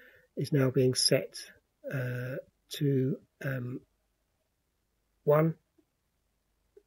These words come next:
And we'll go through to the play function. Play just tells it the game state is quit, which means that we come out of the play loop, clear the console,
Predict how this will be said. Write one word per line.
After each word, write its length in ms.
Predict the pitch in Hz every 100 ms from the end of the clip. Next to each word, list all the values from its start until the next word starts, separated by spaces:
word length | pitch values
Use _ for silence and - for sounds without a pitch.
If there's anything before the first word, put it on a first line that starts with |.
| -
And 320 | 180 147 143
we'll 180 | 143 135
go 220 | - 139
through 480 | 131 - 143 139 - - - - -
to 120 | -
the 100 | 143
play 440 | - 156 156 151
function. 540 | 143 160 196 - 196 - - - - - -
Play 240 | - 160 160
just 260 | 143 131
tells 300 | - 139 135
it 120 | - 156
the 80 |
game 260 | 131 139 135
state 320 | - 131 127
is 180 | 120 113
quit, 500 | - - 190 - - - _ - - _ _ _ _ - - - _ _ -
which 200 | 135 -
means 220 | 131 123
that 100 | 165
we 80 | 131
come 260 | - 131
out 300 | 151 156 139
of 100 | 131
the 100 | 127
play 500 | - 131 120 120 123 - _ _ _ _ _ -
loop, 340 | 151 175 - - - - _ _ _ _ _ _ _ _ _ _ _ - _ _ _ _ _ _ _ _
clear 180 | - 196
the 60 | 143
console, 680 | - 135 - 147 135 135